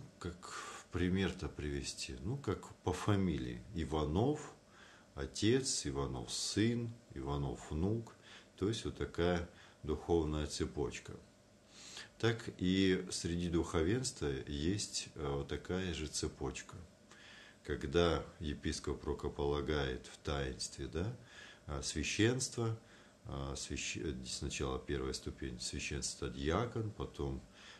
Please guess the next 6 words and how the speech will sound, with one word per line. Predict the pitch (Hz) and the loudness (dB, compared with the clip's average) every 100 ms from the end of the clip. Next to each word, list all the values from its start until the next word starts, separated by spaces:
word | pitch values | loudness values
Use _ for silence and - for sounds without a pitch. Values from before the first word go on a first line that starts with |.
| - | -14
а, | 69 67 65 | -8 -6 -4
священник, | 65 - 69 - 107 117 117 - - - - - - - | -6 -4 -2 4 4 2 -4 -10 -16 -16 -16 -16 -18 -6
и | 78 78 | 0 2
уже | 73 67 69 | 2 0 0
священник | - 73 - 127 123 - | 0 -2 2 2 0 -2
может | 76 101 110 113 | 0 0 0 -4